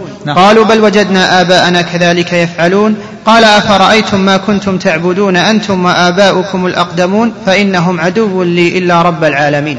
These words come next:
Speaker 1: والذي لا يسمع ولا يضر ولا ينفع ما يصلح العبادة، ما يصلح العبادة الذي يسمع ويبصر ويت-، ويتكلم وينفع ويضر. نعم.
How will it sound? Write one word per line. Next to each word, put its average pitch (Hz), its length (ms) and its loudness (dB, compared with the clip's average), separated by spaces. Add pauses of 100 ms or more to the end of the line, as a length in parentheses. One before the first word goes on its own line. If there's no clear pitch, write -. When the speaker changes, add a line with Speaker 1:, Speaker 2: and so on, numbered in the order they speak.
(180)
Speaker 1:
والذي 127 240 -4
لا 139 100 0
يسمع 110 300 -6
ولا 135 180 -2
يضر 117 180 -4
ولا 107 180 -4
ينفع 143 180 -8
ما 254 100 -4
يصلح 147 220 -8
العبادة، 117 360 -12 (380)
ما 113 80 -4
يصلح 139 140 -6
العبادة 127 340 -4
الذي 101 220 -8
يسمع 120 380 -4
ويبصر 117 400 -8
ويت-، 110 220 -12 (340)
ويتكلم 120 580 -6
وينفع 117 380 -2
ويضر. 123 380 -2 (640)
نعم. 127 200 -4